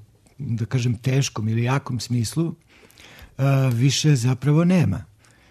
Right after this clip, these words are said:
I da smo mi sad ušli u jednu eru zapravo kvazi ili pseudo prisutnosti, koju sticajem okolnosti ja zovem kvazi moderna ili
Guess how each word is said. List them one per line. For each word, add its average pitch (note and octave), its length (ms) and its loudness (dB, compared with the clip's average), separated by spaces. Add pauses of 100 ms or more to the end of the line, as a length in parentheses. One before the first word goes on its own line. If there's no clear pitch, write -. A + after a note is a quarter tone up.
(140)
I A#2+ 100 -4
da A#2+ 100 0
smo C3+ 140 -2
mi D3 100 6
sad D3 180 2
ušli D#3 260 4
u - 20 8
jednu D3+ 280 6
eru D#3 420 6
zapravo C#3+ 400 2
kvazi D3 460 2
ili C3+ 300 2
pseudo C3+ 460 2
prisutnosti, D#3+ 800 -2 (760)
koju D3+ 300 4
sticajem D#3+ 360 4
okolnosti D#3 380 4
ja D3+ 80 6
zovem C#3+ 380 4
kvazi D3 300 2
moderna C3+ 480 2
ili A2 440 -2